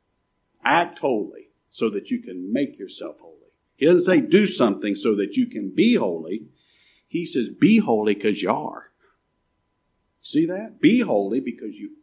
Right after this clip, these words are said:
are a child of God. Be holy because you have a holy nature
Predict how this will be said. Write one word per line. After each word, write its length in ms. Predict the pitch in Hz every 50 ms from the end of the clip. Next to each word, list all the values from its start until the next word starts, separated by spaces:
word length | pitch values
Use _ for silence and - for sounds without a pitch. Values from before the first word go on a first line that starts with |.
| _ -
are 480 | 170 202 226 226 - 98 90 - - - _ _ _ _ _
a 80 | - -
child 420 | - - 135 131 117 101 92 90
of 140 | 85 - -
God. 300 | 95 90 85 78 - - _ _ _ _ _ _ _ _ _ _ _ _
Be 180 | - 131 185 226
holy 480 | 202 - 143 185 233 214 156 135 143
because 420 | 139 131 120 - - 127 117 117 120
you 140 | 156 190 185
have 320 | - 139 151 170 175 160
a 120 | 139 117
holy 360 | 117 - - 175 175 151 139 127
nature 460 | 139 165 190 185 - - - -